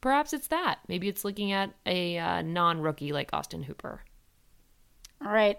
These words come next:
Speaker 2: And last but not least, our favorite thing, Kate, we're not gonna stream defenses quite yet because it's the first week, so we don't need to do that.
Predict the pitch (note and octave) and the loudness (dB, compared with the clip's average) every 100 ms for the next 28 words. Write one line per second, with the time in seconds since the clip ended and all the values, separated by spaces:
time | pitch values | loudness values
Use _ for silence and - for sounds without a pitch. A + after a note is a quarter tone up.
0 | - A3+ A3+ A#3 C4 D#4 - D#4 C4+ B3+ | 0 0 2 4 4 2 0 2 2 4
1 | B3 A#3 A3 G#3 G3 F#3+ - - - - | 0 -2 -4 -2 -2 -4 -8 -20 -20 -20
2 | _ - G#3+ - B3+ C4+ C#4+ - B3 G#3+ | _ 0 0 2 0 2 0 0 0 0
3 | - G#3+ G3+ - A3 A#3+ B3+ D#4 D4 - | 0 0 0 0 0 0 4 4 4 0
4 | A#3+ B3+ C#4+ D4 C#4+ B3 B3 B3 A#3 A#3 | 0 6 10 10 8 8 4 4 2 2
5 | A#3+ - - A3 A3 - F#3+ G3 - G3 | -2 -2 2 6 6 2 -4 -2 -2 0
6 | G#3+ G3 G#3+ - A#3 A3 A3+ A#3+ C#4 B3 | 0 0 0 0 0 0 2 0 2 2
7 | A#3 A3+ - G#3 G#3 F#3+ G3 A3 A3+ B3 | 2 2 0 0 0 0 0 2 0 2
8 | D#4 B3 A3 G#3+ G#3+ - | 0 2 4 4 4 2